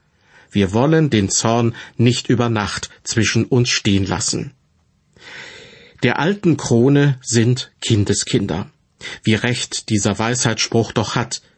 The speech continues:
Ich selbst habe inzwischen Enkelsöhne und ich könnte stundenlang von ihnen erzählen. Vielleicht haben Sie schon von dem alten Mann gehört,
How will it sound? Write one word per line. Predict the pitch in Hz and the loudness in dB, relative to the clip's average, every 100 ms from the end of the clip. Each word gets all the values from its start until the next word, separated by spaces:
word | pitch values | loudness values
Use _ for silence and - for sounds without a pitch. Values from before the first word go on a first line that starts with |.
| _ - - | _ -14 -2
Ich | 131 | 0
selbst | 165 170 - 113 | 2 0 0 0
habe | 127 139 | 2 2
inzwischen | 127 - 117 127 127 | 2 2 2 2 2
Enkelsöhne | 151 156 110 95 110 107 107 98 - - | 2 2 0 2 2 4 2 -2 -10 -8
und | - 123 - - | 0 0 0 -6
ich | 110 | -2
könnte | - 104 104 | -2 0 0
stundenlang | - 123 104 95 92 98 - | 2 2 2 0 0 -2 -2
von | 113 | -2
ihnen | 135 104 107 - | 0 0 0 0
erzählen. | 117 - 107 101 123 127 - _ _ _ - - - | -4 0 0 0 -2 -4 -8 _ _ _ -18 -16 -4
Vielleicht | 120 208 - | -2 -2 0
haben | 160 180 | 0 2
Sie | 170 160 | 0 0
schon | 147 143 139 | 2 2 2
von | 120 110 | 0 2
dem | 110 - | 0 0
alten | 127 165 117 104 | -4 0 2 2
Mann | 98 110 | 2 2
gehört, | 120 135 147 160 | 2 2 4 2